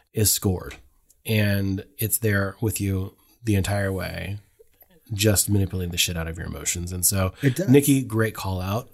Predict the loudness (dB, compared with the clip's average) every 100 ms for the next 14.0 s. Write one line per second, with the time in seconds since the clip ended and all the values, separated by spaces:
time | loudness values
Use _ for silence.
0 | -10 2 4 4 2 -4 -4 -2 0 2
1 | 2 0 -2 -4 -10 -14 -2 0 0 -4
2 | -4 -4 -2 -4 -2 -4 -2 -2 -2 -6
3 | -10 -12 -14 -16 -18 -20 _ 0 4 4
4 | 4 2 2 2 2 2 0 -2 -4 0
5 | 0 0 0 0 0 0 -2 -2 -4 -6
6 | _ 2 4 4 2 2 2 2 2 0
7 | 0 -2 2 2 2 -2 -4 2 4 2
8 | 2 2 2 0 0 0 0 -2 -6 -4
9 | -4 -4 -2 -2 0 -2 -2 0 2 2
10 | 0 0 4 6 6 4 2 0 0 0
11 | 0 0 -2 -2 -6 -6 2 4 2 0
12 | 0 0 0 0 2 0 0 -2 -2 -2
13 | -2 -4 -4 -8 -4 -6 -6 -12 -18